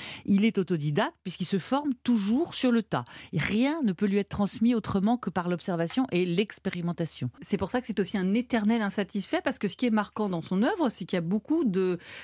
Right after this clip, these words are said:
Speaker 2: dessins inachevés, euh.
Speaker 1: Alors moi j'ai une autre théorie. Dans ses carnets, il écrit une phrase qui m'a tout à fait fait trembler, fait frissonner, bouleverser. Il dit «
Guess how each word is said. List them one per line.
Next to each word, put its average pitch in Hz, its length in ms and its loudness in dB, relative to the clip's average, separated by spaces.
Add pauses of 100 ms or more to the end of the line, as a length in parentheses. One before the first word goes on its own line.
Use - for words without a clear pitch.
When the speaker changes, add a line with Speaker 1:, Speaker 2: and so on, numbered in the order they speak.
(100)
Speaker 2:
dessins 220 480 2
inachevés, 233 1000 2
euh. 180 420 0 (260)
Speaker 1:
Alors 165 140 -2
moi 208 100 -2
j'ai 208 100 -4
une 190 100 -2
autre 208 100 -6
théorie. 143 640 -2 (760)
Dans 160 140 0
ses 196 140 -4
carnets, 202 340 0
il 190 80 -2
écrit 185 240 0
une 165 80 2
phrase 185 420 -4
qui - 100 -4
m'a 135 180 0
tout - 180 -20
à 196 80 -4
fait 139 160 -8
fait - 100 -12
trembler, 139 680 0
fait 135 140 -4
frissonner, 139 640 0
bouleverser. 151 880 -2 (400)
Il 170 240 2
dit « 214 400 2